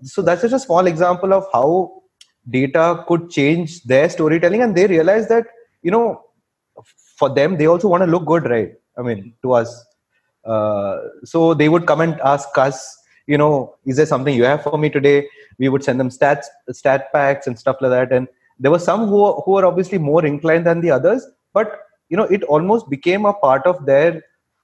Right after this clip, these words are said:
uh, part of what they wanted, uh, before a match. And, uh, you know, the stat pack, stat packs and video, uh, capsules that we would prepare,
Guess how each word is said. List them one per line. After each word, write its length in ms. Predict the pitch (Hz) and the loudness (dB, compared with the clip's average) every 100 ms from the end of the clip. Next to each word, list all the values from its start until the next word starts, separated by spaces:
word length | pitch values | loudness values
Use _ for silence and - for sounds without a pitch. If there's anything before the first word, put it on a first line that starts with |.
| _ | _
uh, 400 | 113 107 104 98 - _ _ _ _ _ _ - | -4 -2 -2 -4 -8 _ _ _ _ _ _ -2
part 140 | 156 | 0
of 60 | 185 | 2
what 120 | 170 | 2
they 80 | 165 | 2
wanted, 480 | 117 120 123 123 90 - 127 | 2 0 0 -2 -4 -12 -2
uh, 220 | 120 110 | 0 0
before 300 | 127 135 143 | -2 0 2
a 40 | 131 | 2
match. 380 | 117 95 - - _ _ - | 0 -4 -10 -20 _ _ -4
And, 300 | 135 143 131 | -2 0 0
uh, 380 | 113 104 101 82 - | 2 0 -2 -8 -6
you 60 | |
know, 120 | 147 151 | -2 -2
the 100 | 160 | 0
stat 300 | 139 127 147 | 0 0 0
pack, 260 | 156 156 | -2 -2
stat 320 | - 143 139 - | -4 -2 0 0
packs 340 | 160 160 - | 0 0 -4
and 180 | 151 139 _ _ 127 | -6 -6 _ _ -2
video, 500 | 139 151 151 151 - | 0 2 2 -2 -10
uh, 260 | - 120 110 | -2 0 0
capsules 600 | - 131 - 160 156 151 | 2 0 0 -4 -2 0
that 160 | 147 135 | -2 -2
we 80 | |
would 160 | 135 147 | -4 -4
prepare, 440 | 131 - 143 208 | -6 -2 0 0